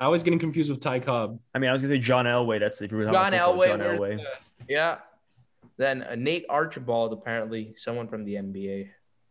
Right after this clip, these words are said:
Speaker 3: represents.
Speaker 1: You should, you don't
Speaker 2: Yeah,
Speaker 1: know
Speaker 2: I
Speaker 1: the
Speaker 2: can't
Speaker 1: goat, Nate Archibald?
Speaker 2: <laughs> Yeah, number seven, I can't think of it.
Speaker 3: Uh,
Speaker 2: Single
Speaker 3: then,
Speaker 2: digits
Speaker 3: then,
Speaker 2: are hard
Speaker 3: then,
Speaker 2: for the N B A.
Speaker 3: then,
Speaker 1: Seven.
Speaker 3: then you, you got, um, cricket. Uh,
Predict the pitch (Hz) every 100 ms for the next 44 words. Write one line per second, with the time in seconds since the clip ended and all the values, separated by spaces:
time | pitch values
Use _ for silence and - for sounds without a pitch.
0 | - 104 104 98 101 98 180 165 175 113
1 | 113 113 127 131 131 151 151 147 127 131
2 | 139 156 180 185 - - 135 143 151 143
3 | 131 151 156 - 131 120 110 117 107 101
4 | 101 95 95 - - 156 190 196 196 196
5 | 135 120 - - 127 123 110 104 101 98
6 | 95 113 _ _ _ 151 147 147 139 127
7 | 143 139 135 - 143 147 160 160 160 151
8 | 139 135 127 113 101 _ - 214 208 180
9 | 156 - _ _ - 147 143